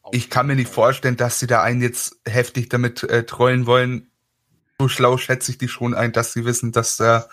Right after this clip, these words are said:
Speaker 1: Das,
Speaker 2: dass der
Speaker 1: das wär,
Speaker 2: Plan hart nach
Speaker 1: das
Speaker 2: hinten
Speaker 1: wär ein
Speaker 2: losgehen würde.
Speaker 1: mega Eigentor. Also,
Speaker 2: Ja.
Speaker 1: die, die Gute heißt, also A J sind tatsächlich die Initialen ihrer Vornamen. Sie heißt April Jeanette mit Vornamen.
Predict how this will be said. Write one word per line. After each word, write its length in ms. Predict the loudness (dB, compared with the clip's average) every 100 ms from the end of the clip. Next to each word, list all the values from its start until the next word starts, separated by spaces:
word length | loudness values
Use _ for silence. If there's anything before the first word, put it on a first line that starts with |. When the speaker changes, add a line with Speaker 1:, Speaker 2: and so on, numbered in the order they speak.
| -20
Speaker 1:
Das, 400 | -20 -20 -20 -8
Speaker 2:
dass 180 | -2 2
der 120 | 2
Speaker 1:
das 60 | 2
wär, 20 |
Speaker 2:
Plan 220 | 2 4 4
hart 160 | 2
nach 120 | 0
Speaker 1:
das 60 | 0
Speaker 2:
hinten 200 | 0 0
Speaker 1:
wär 80 | 0
ein 40 |
Speaker 2:
losgehen 380 | 0 0 0 2
würde. 280 | 2 2 0
Speaker 1:
mega 720 | -2 -12 -12 -16 -10 -8 -8 -12
Eigentor. 920 | -16 -16 -12 -12 -14 _ -12 -12 -12 _ _ _ _ 0
Also, 340 | 2 2 2
Speaker 2:
Ja. 160 | 2 2
Speaker 1:
die, 400 | -4 -14 -12 -10
die 0 |
Gute 420 | -4 2 2 4
heißt, 440 | 2 0 -12 -10 -4
also 180 | -2
A 140 | -2 0
J 340 | 0 4 4
sind 240 | 4 0 2
tatsächlich 520 | 0 2 -2 -2 -6
die 100 | -6
Initialen 540 | -4 -6 0 2 2
ihrer 180 | 2 0
Vornamen. 720 | 0 0 2 2 0 0 -6 _
Sie 220 | -10 -2
heißt 260 | -2 -2 -6
April 640 | -10 -8 -2 0 0 -4 -8
Jeanette 640 | 0 2 4 2 -2 -18 _ _ _ -12
mit 200 | -12 -6
Vornamen. 520 | -2 -2 -2 -2